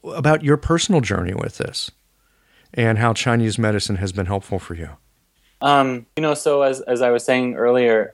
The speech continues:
Speaker 2: uh, counseling was a big part for me, uh, as an, as an addict of food, which took me many, many years to even realize that was,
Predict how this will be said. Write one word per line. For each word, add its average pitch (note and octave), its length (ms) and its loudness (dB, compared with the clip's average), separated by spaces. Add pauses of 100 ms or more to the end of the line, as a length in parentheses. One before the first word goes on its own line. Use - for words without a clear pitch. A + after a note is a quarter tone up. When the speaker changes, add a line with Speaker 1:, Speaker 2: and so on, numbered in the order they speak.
(120)
Speaker 2:
uh, - 160 -20 (200)
counseling C#3 720 0
was A2 160 0
a G#2+ 60 2
big C3+ 360 0
part - 380 0
for A#2 100 2
me, A2+ 480 2
uh, - 180 -6 (120)
as G#2 180 2
an, G2+ 240 0
as G#2+ 200 2
an G2 200 2
addict G#2 500 2
of F2+ 220 -2
food, E2+ 340 2
which F#2 200 -2
took - 180 0
me G2+ 120 0
many, F#2+ 200 2
many F2+ 220 2
years F2+ 280 2
to - 140 -2
even F2 320 0
realize F2 440 2
that F2+ 200 2
was, F2 320 -2